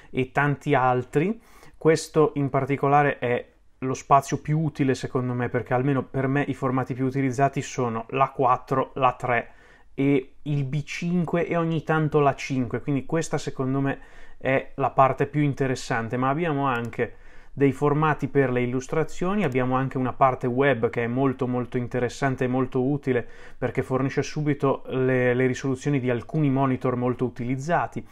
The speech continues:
abbiamo una parte mobile dove ci sono i display di molti dispositivi mobile sia Apple sia Android, abbiamo una parte dedicata a film e video dove abbiamo il Full H D,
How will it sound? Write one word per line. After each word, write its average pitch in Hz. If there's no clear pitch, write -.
abbiamo 131
una 127
parte 139
mobile 117
dove 123
ci -
sono 139
i 135
display 135
di 127
molti 135
dispositivi 127
mobile 123
sia 139
Apple 127
sia 123
Android, 120
abbiamo 151
una 151
parte 139
dedicata 131
a -
film 127
e 151
video 135
dove 127
abbiamo 120
il 113
Full 123
H 127
D, 151